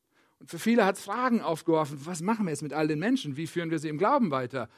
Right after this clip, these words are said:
Was ist denn mit dem passiert? Wie ist der denn drauf?“ Und Petrus, der Jünger, der Jesus aus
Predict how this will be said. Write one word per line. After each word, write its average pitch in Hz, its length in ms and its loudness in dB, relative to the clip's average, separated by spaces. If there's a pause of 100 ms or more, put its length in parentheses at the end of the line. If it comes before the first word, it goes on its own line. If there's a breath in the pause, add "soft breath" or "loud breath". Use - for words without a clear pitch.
Was 156 160 -2
ist 156 120 -8
denn 165 100 0
mit 165 120 0
dem 262 160 4
passiert? 139 400 0
Wie 156 80 -6
ist 151 140 -2
der 254 140 2
denn 180 120 -2
drauf?“ 113 420 -8 (1900)
Und 160 160 -6
Petrus, 262 640 2 (1080)
der 196 320 4
Jünger, 151 480 2 (1600)
der 165 100 6
Jesus 233 480 2
aus 175 240 -2